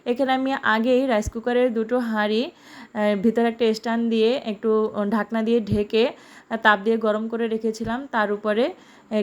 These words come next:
কেকের ব্যাটার দুটো বসিয়ে দিলাম। আর এখন ঢাকনা দিয়ে ঢেকে দেবো। আর একটু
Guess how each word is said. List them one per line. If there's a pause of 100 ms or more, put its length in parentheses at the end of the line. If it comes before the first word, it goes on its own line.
কেকের
ব্যাটার
দুটো (300)
বসিয়ে
দিলাম। (440)
আর
এখন
ঢাকনা
দিয়ে
ঢেকে
দেবো।
আর
একটু